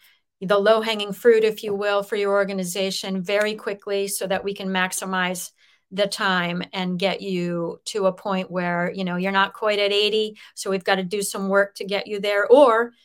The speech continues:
you know, you've blown it out and you're already at one fifty and it's like, you know, a slam dunk. So it's sort of like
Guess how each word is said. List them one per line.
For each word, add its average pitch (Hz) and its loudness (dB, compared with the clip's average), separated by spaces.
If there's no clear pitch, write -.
you 226 -6
know, 196 2
you've 208 -4
blown 208 -2
it 196 -2
out 180 -2
and 185 -4
you're 185 -2
already 180 -2
at 180 -6
one 185 -2
fifty 180 -4
and 180 -6
it's 175 -8
like, 175 -6
you 190 -8
know, 175 -4
a 180 -6
slam 175 -6
dunk. 156 -10
So 185 -2
it's - -8
sort 240 6
of 233 2
like 196 0